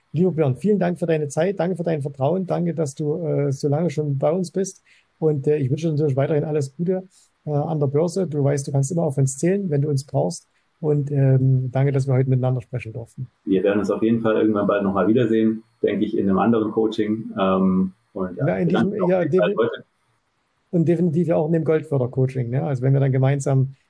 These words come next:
Speaker 2: Genau, sag
Speaker 1: die,
Speaker 2: Bescheid.
Speaker 1: die, die Goldmine suchen. Okay.
Speaker 2: Ja,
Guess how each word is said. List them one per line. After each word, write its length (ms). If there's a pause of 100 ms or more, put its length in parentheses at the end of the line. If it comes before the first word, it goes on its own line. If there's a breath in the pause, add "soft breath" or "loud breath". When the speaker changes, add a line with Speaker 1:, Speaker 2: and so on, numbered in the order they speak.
(140)
Speaker 2:
Genau, 280
sag 200
Speaker 1:
die, 0
Speaker 2:
Bescheid. 320 (340)
Speaker 1:
die, 320
die 100
Goldmine 400
suchen. 360 (140)
Okay. 420
Speaker 2:
Ja, 100